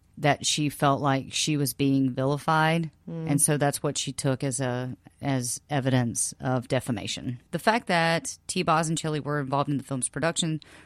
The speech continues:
Speaker 1: hurt Viacom because of the possibility of bias.
Speaker 2: <laughs>
Speaker 1: And Lin Wood, Reed's attorney, stated that the terms of the settlement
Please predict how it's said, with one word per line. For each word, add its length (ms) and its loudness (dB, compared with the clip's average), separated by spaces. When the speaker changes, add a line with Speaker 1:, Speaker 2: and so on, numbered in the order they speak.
Speaker 1:
hurt 220 2
Viacom 600 4
because 320 -2
of 60 -4
the 60 -2
possibility 880 -2
of 280 -6
bias. 460 -6
Speaker 2:
<laughs> 40 -8
Speaker 1:
And 400 4
Lin 300 4
Wood, 240 2
Reed's 320 -2
attorney, 360 0
stated 360 0
that 100 -10
the 80 -6
terms 360 0
of 120 -8
the 60 -2
settlement 500 2